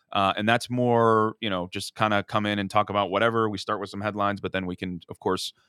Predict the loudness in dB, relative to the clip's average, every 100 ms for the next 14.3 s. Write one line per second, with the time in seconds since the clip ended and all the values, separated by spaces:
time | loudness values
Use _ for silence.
0 | _ _ -2 -2 0 -4 -2 -2 -2 -4
1 | -4 -4 -4 -6 -6 -8 -10 -10 _ _
2 | _ -4 -2 -2 -4 -6 -10 -10 -12 -2
3 | 2 2 4 2 0 -4 -4 -6 -6 -4
4 | -4 -4 0 0 0 0 0 -2 -2 -2
5 | -2 -4 -2 0 0 -2 -4 -4 -2 -2
6 | 0 0 0 -2 -2 0 0 0 0 0
7 | 0 0 0 -2 -2 0 0 2 2 2
8 | -2 -10 -6 -6 -6 -10 _ _ _ -2
9 | 0 0 4 6 6 2 4 4 4 4
10 | 4 4 -2 -8 _ _ _ _ _ -8
11 | 4 6 6 4 4 6 6 6 6 4
12 | 4 4 4 6 6 6 0 2 4 4
13 | 6 6 4 2 2 0 -2 -2 0 0
14 | -2 -4